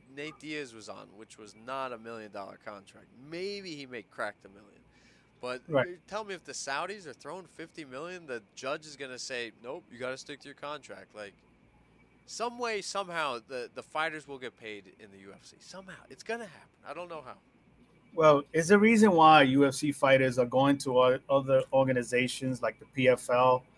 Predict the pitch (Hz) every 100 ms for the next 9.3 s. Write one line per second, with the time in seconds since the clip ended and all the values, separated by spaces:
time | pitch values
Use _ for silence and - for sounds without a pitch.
0 | _ _ _ - 131 123 123 117 - _
1 | _ - - 143 139 135 135 - 147 131
2 | 139 135 139 143 139 127 - 127 123 _
3 | 131 135 139 139 143 143 135 131 _ _
4 | _ _ 147 175 - 147 131 143 135 131
5 | 127 127 120 135 127 127 120 123 139 151
6 | 143 127 117 - 117 - - _ - 165
7 | 151 165 156 117 135 165 139 139 - _
8 | _ _ _ - 135 131 139 123 123 175
9 | - 135 127